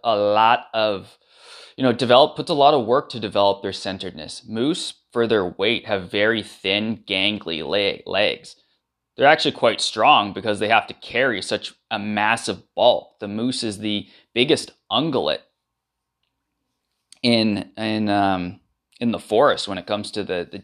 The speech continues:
deer s-, deer species. And yet they bring a, they haul around all of this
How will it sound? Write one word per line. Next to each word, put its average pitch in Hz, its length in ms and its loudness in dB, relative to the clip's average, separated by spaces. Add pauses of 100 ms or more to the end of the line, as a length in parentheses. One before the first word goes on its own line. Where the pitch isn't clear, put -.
(120)
deer 104 220 -4
s-, - 240 -8 (260)
deer 110 200 -4
species. - 720 -10 (4000)
And 110 140 0
yet 120 360 2
they 120 160 -2
bring 117 300 -2
a, 104 260 -4
they 113 140 -4
haul 113 420 4
around 107 380 2
all 107 280 0
of 101 120 -4
this - 180 -8